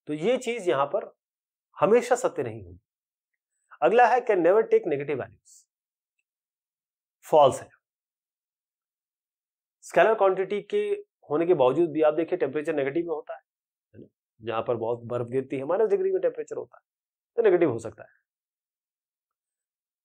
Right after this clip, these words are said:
Scalar quantity must be dimensionless। अब देखिए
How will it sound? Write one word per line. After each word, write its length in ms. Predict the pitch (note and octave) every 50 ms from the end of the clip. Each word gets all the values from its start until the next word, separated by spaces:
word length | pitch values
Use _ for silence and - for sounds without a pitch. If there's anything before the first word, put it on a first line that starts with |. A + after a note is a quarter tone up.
| _ -
Scalar 320 | - - F3+ - C4 C#4
quantity 400 | - G#3+ G3 F3+ D#3+ D#3 E3+ A3+ A#3+ A3 F3
must 260 | D3+ F#3 A3 G#3 -
be 100 | B3+ B3 E3
dimensionless। 600 | D#3 C3 C#3+ C#3 C#3 - C3 G#2+ F2+ - - - - - _ _ _ _ _
अब 120 | D3 D3 D3+
देखिए 360 | D#3+ E3 D#3+ D#3+ C3+ A#2